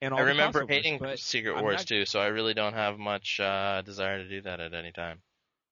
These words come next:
Speaker 1: Why did you hate it? It was cool. I mean, the Beyonder was there. He had his Jerry curl, and he had his leisure suit, which is funny because it wasn't even the seventies.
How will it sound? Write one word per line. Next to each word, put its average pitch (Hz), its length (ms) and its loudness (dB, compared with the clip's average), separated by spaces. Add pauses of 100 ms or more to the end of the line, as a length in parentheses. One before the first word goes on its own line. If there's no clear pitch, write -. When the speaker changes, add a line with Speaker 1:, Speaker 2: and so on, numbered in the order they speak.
(460)
Speaker 1:
Why 254 100 -4
did 392 100 -10
you 392 100 0
hate 381 280 -6
it? 196 80 -12
It 190 60 -4
was 208 100 -8
cool. 330 320 -2
I 160 60 -4
mean, 160 200 -8
the 156 80 -4
Beyonder 165 440 -4
was 165 180 0
there. 170 160 -2
He 156 80 -4
had 147 140 -4
his 123 100 -6
Jerry 165 320 -4
curl, 165 480 -4 (220)
and 135 100 -6
he 139 60 -2
had 135 120 -2
his 127 120 -10
leisure 165 300 -4
suit, 170 360 -6 (280)
which 139 160 -8
is 131 80 -6
funny 165 220 -2
because 135 260 -4
it 127 60 -4
wasn't 135 200 -4
even 123 180 -8
the 110 60 -8
seventies. 117 580 -6